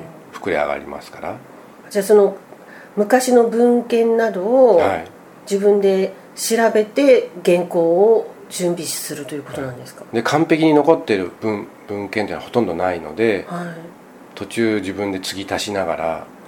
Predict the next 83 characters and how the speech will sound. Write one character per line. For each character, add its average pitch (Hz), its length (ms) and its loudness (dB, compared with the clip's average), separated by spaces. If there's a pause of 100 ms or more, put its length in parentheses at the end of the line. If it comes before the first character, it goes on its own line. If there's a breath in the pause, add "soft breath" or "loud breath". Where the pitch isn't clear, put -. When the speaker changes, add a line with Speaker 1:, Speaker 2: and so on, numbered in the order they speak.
(420 loud breath)
Speaker 1:
こ - 100 -16
れ 107 140 -4
に 110 100 -4
つ 113 140 -4
い 104 80 -2
て 90 80 -10
答 90 280 -6
え 87 60 -6
き - 80 -16
っ - 40 -20
て - 180 -8
な 87 160 -2
い 85 80 -4
な 85 240 -2
と - 120 -14
思 82 120 -10
っ - 20 -18
た - 180 -4
ら、 92 200 0 (360 loud breath)
そ - 140 -16
の 92 80 -8
問 85 280 -10
題 80 180 -10
に 82 80 -14
つ 90 160 -14
い 82 80 -12
て - 140 -8
は 92 260 0
自 85 100 -16
分 80 220 -12
で 80 100 -12
調 - 220 -10
べ 73 80 -12
て - 120 -18
答 - 320 -12
え 76 40 -12
な 76 100 -14
い - 60 -16
と - 100 -20
い 80 60 -20
け 80 100 -16
ま 78 160 -16
せ - 100 -20
ん - 140 -18
し。 - 160 -18 (400)
Speaker 2:
あ、 160 80 -12
じ 165 80 -8
ゃ 165 60 -4
あ - 40 -14 (380)
か - 160 0
な 262 100 4
り 156 220 -4
大 156 240 -10
変 160 220 -8
な。 156 200 -6
Speaker 1:
大 82 220 -10
変 82 240 -14
で 80 80 -16
す。 - 80 -18
で 131 80 0
も 123 80 2
そ 143 100 0
れ 147 120 4
ら 131 180 4
を 131 240 0 (460 loud breath)
勉 120 180 0
強 123 140 0
す 123 100 -4
る 123 100 0
こ 123 120 0
と 117 120 -2
に 110 120 0
よ 107 100 -4
っ - 20 -6
て、 110 380 0
ど 90 140 -6
ん 90 80 -8
な 90 80 -6
問 90 240 -8
題 87 180 -6
に 85 60 -10
で 76 80 -10
も 95 220 -10